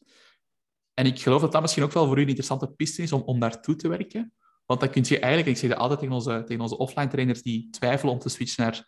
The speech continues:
naar online training, die zeggen dan tegen mij, "Jeroen, ja, ik wil dat wel doen, maar ik heb geen tijd." En ik zeg, "Geen tijd is de beste motivatie om te starten met online coaching. Je gaat evenveel mensen kunnen helpen in minder tijd met zo'n coaching systeem."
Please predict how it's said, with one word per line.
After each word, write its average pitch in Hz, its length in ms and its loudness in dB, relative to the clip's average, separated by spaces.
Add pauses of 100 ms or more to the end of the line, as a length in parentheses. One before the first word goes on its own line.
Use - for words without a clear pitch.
(400)
naar 113 240 0
online 143 320 2
training, 139 280 4
die 120 80 0
zeggen - 20 0
dan 131 100 -2
tegen 131 180 -6
mij, 127 80 -2
"Jeroen, 127 200 -2
ja, 131 340 -4 (300)
ik - 160 -6
wil 165 120 6
dat 165 80 6
wel 123 200 4
doen, 165 220 4
maar 147 100 0
ik 127 100 -4
heb 131 120 -8
geen 113 240 -2
tijd." 117 300 -4
En - 60 -4
ik 113 60 -6
zeg, 151 240 -4
"Geen 120 280 2
tijd 175 340 0
is 127 100 -6
de 117 260 -2
beste 170 340 0
motivatie 139 640 -2
om 127 100 -4
te 135 80 -6
starten - 380 -4
met - 80 -2
online 123 300 0
coaching. - 420 -6 (600)
Je - 120 -4
gaat 123 240 2
evenveel 156 360 6
mensen 143 220 2
kunnen 120 220 2
helpen 170 440 -2 (180)
in 123 180 -4
minder 117 320 2
tijd - 440 -10 (140)
met 123 180 2
zo'n 123 200 2
coaching 117 400 0
systeem." - 540 -10